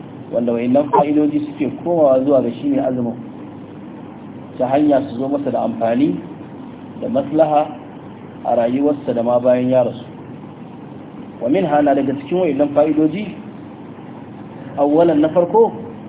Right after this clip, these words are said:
annahu yu'arrifu sahibuhu bi ni'amillahi alayhi fid dunya. Wato azumi kan sa a sanarwa da ma'abocinsa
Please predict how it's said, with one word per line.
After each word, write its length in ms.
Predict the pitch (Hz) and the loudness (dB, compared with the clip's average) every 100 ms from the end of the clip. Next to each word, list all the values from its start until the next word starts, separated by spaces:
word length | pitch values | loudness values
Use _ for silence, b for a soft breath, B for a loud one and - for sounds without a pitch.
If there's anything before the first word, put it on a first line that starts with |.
| - - - - - | -16 -16 -16 -8 0
annahu 720 | 143 143 170 165 170 170 156 131 | 4 6 6 6 6 6 2 -2
yu'arrifu 1200 | 135 139 139 170 156 170 180 156 151 165 160 123 | 0 2 4 4 4 4 4 2 2 0 0 0
sahibuhu 800 | 135 127 156 147 131 160 160 - - - - - - - - | 2 2 2 0 2 2 2 0 -10 -14 -14 -16 -16 -14 -8
bi 120 | 139 | -4
ni'amillahi 680 | 139 160 165 143 143 147 139 | 0 2 2 4 6 6 4
alayhi 400 | 123 139 139 123 | 2 2 0 -2
fid 160 | 120 110 | -4 -4
dunya. 320 | 123 104 90 - - - - - - - - - | -2 -2 -6 -10 -16 -16 -16 -16 -16 -16 -16 -4
Wato 240 | - - 135 | -2 0 2
azumi 400 | 180 175 165 165 | 2 4 2 2
kan 160 | 156 131 | 2 2
sa 240 | - 143 - - - - - - - - - - - - - | 4 2 0 -12 -16 -18 -18 -18 -18 -16 -16 -16 -18 -12 -8
a 80 | - | -2
sanarwa 360 | 160 170 175 156 | 2 4 4 4
da 40 | 139 | 2
ma'abocinsa 800 | 151 151 131 120 - 156 156 127 | 2 2 0 -2 0 0 2 -2